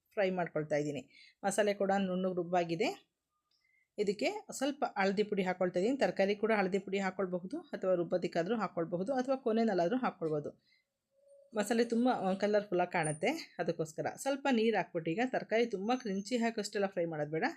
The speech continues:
ಎಣ್ಣೆನಲ್ಲಿ ಚೆನ್ನಾಗಿ ಒಂದು ನಾಲ್ಕೈದು ನಿಮಿಷ ಫ್ರೈ ಆದ ನಂತರ ಸ್ವಲ್ಪ ನೀರು ಹಾಕ್ಬಿಟ್ಟು ಬೇಯಕ್ಕಿಡೋಣ. ನಾವು ತಕ್ಷಣ ಮಸಾಲೆ ಹಾಕ್ಬಿಟ್ರೆ ಏನಾಗುತ್ತೆ, ಹುರ್ಗಡ್ಲೆಯಲ್ಲಿ ಹಾಕಿರೋ ತಕ್ಷಣ ಮಸಾಲೆ ಗಟ್ಟಿ ಆಗ್ಬಿಡುತ್ತೆ, ತರಕಾರಿ ಬೆಂದಿರೋದಿಲ್ಲ. ಒಂದು ಫಿಫ್ಟಿ ಪರ್ಸೆಂಟ್ ತರಕಾರಿ ಬೆಂದಾಗ ಉಪ್ಪು ಹಾಕ್ಬಿಟ್ಟು ಚೆನ್ನಾಗಿ ಕೂಗಿಸ್-, ಕುದಿಸ್ಕೊಳ್ಳಿ.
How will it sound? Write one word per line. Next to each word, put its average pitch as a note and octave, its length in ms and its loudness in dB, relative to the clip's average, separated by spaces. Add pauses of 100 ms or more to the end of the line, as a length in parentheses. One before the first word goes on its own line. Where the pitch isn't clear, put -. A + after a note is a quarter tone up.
(260)
ಎಣ್ಣೆನಲ್ಲಿ G3 420 0
ಚೆನ್ನಾಗಿ F3+ 360 2
ಒಂದು F3 360 0
ನಾಲ್ಕೈದು F3+ 440 0
ನಿಮಿಷ F3 240 -4
ಫ್ರೈ F3 260 0
ಆದ E3+ 140 2
ನಂತರ A#3+ 260 0 (100)
ಸ್ವಲ್ಪ A3+ 360 0
ನೀರು F3 240 0
ಹಾಕ್ಬಿಟ್ಟು D#3+ 540 -6 (320)
ಬೇಯಕ್ಕಿಡೋಣ. F#3+ 520 2 (180)
ನಾವು G3+ 300 0
ತಕ್ಷಣ G#3 420 0
ಮಸಾಲೆ G#3+ 320 2
ಹಾಕ್ಬಿಟ್ರೆ G3 340 0
ಏನಾಗುತ್ತೆ, F3+ 760 -2 (100)
ಹುರ್ಗಡ್ಲೆಯಲ್ಲಿ A3+ 480 4
ಹಾಕಿರೋ G3 300 -2
ತಕ್ಷಣ G3 360 -2
ಮಸಾಲೆ G3 320 2
ಗಟ್ಟಿ F3+ 260 -2
ಆಗ್ಬಿಡುತ್ತೆ, F3 340 0
ತರಕಾರಿ G3 680 0 (260)
ಬೆಂದಿರೋದಿಲ್ಲ. F3 580 0 (400)
ಒಂದು G#3+ 160 0
ಫಿಫ್ಟಿ G#3 260 -2
ಪರ್ಸೆಂಟ್ A3+ 400 0
ತರಕಾರಿ F#3 340 0
ಬೆಂದಾಗ F3+ 420 0 (220)
ಉಪ್ಪು G#3 240 -4
ಹಾಕ್ಬಿಟ್ಟು G#3 560 -4 (100)
ಚೆನ್ನಾಗಿ F3+ 380 -2
ಕೂಗಿಸ್-, F#3+ 480 -4
ಕುದಿಸ್ಕೊಳ್ಳಿ. G3+ 540 0